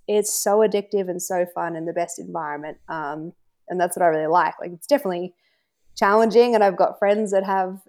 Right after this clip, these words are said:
airbags and facilities, and, you know, every time you're around, it's that natural peer pressure, so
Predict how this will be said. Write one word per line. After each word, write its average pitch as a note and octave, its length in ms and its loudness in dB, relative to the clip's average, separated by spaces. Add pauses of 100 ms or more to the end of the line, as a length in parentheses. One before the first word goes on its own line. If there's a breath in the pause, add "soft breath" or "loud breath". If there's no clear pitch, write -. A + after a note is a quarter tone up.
airbags G3+ 560 2
and F#3 120 -4
facilities, G#3 760 2
and, E3+ 260 2 (640)
you G3+ 100 -2
know, E3 60 4
every F3+ 180 2
time E3+ 200 -2
you're D3 120 -4
around, E3+ 260 2
it's F3+ 120 -8
that - 140 -2
natural F3+ 300 -6
peer E3 240 -4
pressure, D#3+ 440 -4
so E3 420 -2